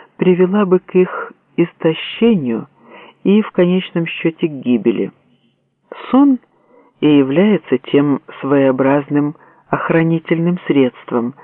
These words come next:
которое предохраняет клетки головного мозга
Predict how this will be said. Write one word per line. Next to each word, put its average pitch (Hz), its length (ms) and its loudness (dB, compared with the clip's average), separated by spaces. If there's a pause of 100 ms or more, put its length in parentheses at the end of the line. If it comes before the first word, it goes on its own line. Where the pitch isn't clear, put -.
(400)
которое 143 440 0
предохраняет 151 920 -2
клетки 139 420 -2
головного 131 580 0
мозга 147 520 -2